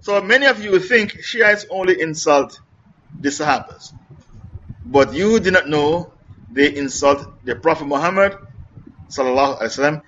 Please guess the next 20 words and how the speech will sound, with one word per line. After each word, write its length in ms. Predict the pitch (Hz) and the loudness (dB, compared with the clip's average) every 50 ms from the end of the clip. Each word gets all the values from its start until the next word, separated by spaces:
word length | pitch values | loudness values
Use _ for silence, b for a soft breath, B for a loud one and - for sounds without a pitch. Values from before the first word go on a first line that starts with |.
| b b b | b b b
and 220 | 170 196 208 202 | 0 0 2 4
they 140 | 190 185 175 - | 4 2 2 0
even 320 | 196 202 190 165 175 170 | -4 -6 -4 -4 -4 -4
insult 480 | 185 190 180 - - 196 190 185 185 - | -2 -2 0 0 2 2 2 0 0 -2
Allah. 600 | 180 185 190 240 262 262 196 - - - - - - - - - - - - _ B B B B B B B B B B B B - - - - _ _ - - - - - - - - _ _ - _ - - - - - - - - | -4 0 2 4 4 4 4 2 -2 -8 -14 -16 -16 -16 -16 -18 -20 -20 -20 _ B B B B B B B B B B B B -20 -20 -20 -20 _ _ -20 -20 -20 -20 -20 -20 -20 -20 _ _ -20 _ -20 -20 -20 -20 -20 -20 -6 -2
Before 420 | 147 156 - - 247 262 269 233 196 | -2 -2 -2 2 4 4 4 4 4
I 360 | 190 185 180 175 170 170 165 - - - - _ _ _ _ - | 2 2 2 2 0 0 -2 -8 -16 -20 -20 _ _ _ _ -10
graduated 480 | 123 165 165 165 165 190 220 208 202 165 | -4 0 0 2 4 4 4 4 2 0
from 200 | 147 160 147 143 | 0 0 0 0
university, 680 | 143 135 113 127 151 151 135 - - - 117 123 131 - | -2 -2 0 2 2 2 0 -2 -6 -6 -4 -4 -4 -2
my 200 | 139 151 160 165 | 0 2 2 2
thesis, 840 | 160 165 - - - 247 269 254 - - - - - - - - - - - - - B B B B B B - | 2 -2 -6 -10 -6 -4 -2 -2 -2 -4 -6 -8 -10 -16 -16 -16 -18 -18 -20 -20 -20 B B B B B B -6
my 200 | - 135 147 151 | 0 2 2 2
dissertation 800 | 147 147 165 170 - 185 165 - - 208 254 247 - - - 82 - _ - b b b b b b b _ | 2 2 -2 -2 0 -2 -4 -2 0 2 2 2 0 -2 -6 -10 -16 _ -20 b b b b b b b _
was 460 | - 104 123 135 135 139 143 139 - | -6 0 4 4 6 6 4 2 -2
to 140 | - 139 127 | -6 -6 -6
refute 580 | 123 123 120 - - 156 170 175 175 170 - - - | -4 -4 -6 -8 -10 -8 -4 -4 -4 -4 -4 -8 -10
the 120 | 117 117 | -8 -8
Shiite 640 | 110 - - - 120 117 117 117 117 120 117 - - _ _ _ - - _ - - | -8 -8 -8 -4 -2 0 0 0 0 -2 -6 -10 -18 _ _ _ -20 -20 _ -10 -2
ideology. 720 | 113 117 120 120 120 117 127 135 127 110 92 85 - - - | 0 2 2 2 0 0 -2 -4 -4 -4 -4 -8 -14 -20 -20